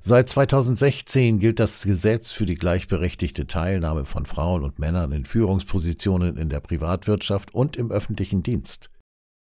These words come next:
Damit soll die Frauenquote in den Aufsichtsräten mindestens dreißig Prozent betragen. Das Gesetz gilt aber nur für einhundertfünf große Unternehmen. Für neunundneunzig Komma neunundneun Prozent aller Unternehmen gilt das Gesetz also nicht.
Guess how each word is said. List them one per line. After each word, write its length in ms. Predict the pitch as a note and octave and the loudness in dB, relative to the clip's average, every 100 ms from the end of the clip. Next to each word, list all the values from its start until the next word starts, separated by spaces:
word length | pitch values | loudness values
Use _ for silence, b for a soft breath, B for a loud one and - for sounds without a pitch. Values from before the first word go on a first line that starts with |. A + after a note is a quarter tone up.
| - | 4
Damit 280 | A#2+ C#3 | 6 6
soll 140 | D3+ C3 | 6 6
die 100 | A2+ | 4
Frauenquote 840 | - A#2+ F#3+ F3 - A2+ A2 G#2+ | 0 2 4 4 2 4 4 4
in 100 | G2 | 4
den 160 | F#2 F2 | 2 2
Aufsichtsräten 920 | - C#3 - G#2 - - G#2 G2 G2+ | 2 0 2 0 0 0 2 2 2
mindestens 460 | A2 C#3 - A2 - | 2 2 0 -2 -4
dreißig 480 | - G#2 G2+ A2 | 0 0 2 -2
Prozent 440 | - A#2 - A#2 - | -2 -2 0 -2 -2
betragen. 540 | C#2+ - A1+ B1 C2 - B B | -4 -2 -2 -4 -8 -12 B B
Das 160 | - - | -6 -2
Gesetz 420 | E2 D#2 G#2+ - | 0 2 2 0
gilt 240 | G2 F#2 F#2 | 2 2 2
aber 160 | E2 | 0
nur 160 | E2+ C#2 | 2 0
für 220 | - E2+ | 0 0
einhundertfünf 880 | E2+ F#2 D2+ D#2+ C#2 - C3+ F#2 - | 0 2 2 0 -2 2 2 2 0
große 340 | F#2 F#2 - | 2 2 0
Unternehmen. 600 | D#2+ - - G2+ F2 G2+ - | -6 -6 -2 -2 -2 -8 -16
Für 260 | - F2 C#2 | -4 -2 0
neunundneunzig 680 | D2 C3 D3 G#2 C#3 - G#2+ | 0 2 4 2 2 0 0
Komma 240 | F2 E2 | 0 0
neunundneun 540 | E2 A2+ D#3 A2+ C3 C3+ | 2 2 2 2 0 2
Prozent 440 | A2+ - A#2+ B2 | 0 2 0 0
aller 240 | - D3+ D#3 | 0 0 2
Unternehmen 500 | G#2 F#2+ G#2 C3+ F2 | 2 0 0 2 0
gilt 320 | - D3+ - | 0 -4 -2
das 140 | C3 | -4
Gesetz 420 | - A#2+ F#2+ D#2+ - | -2 0 0 -2 -2
also 240 | E2+ A2 | 0 2
nicht. 500 | G#2+ - - - - | 2 0 -4 -12 -12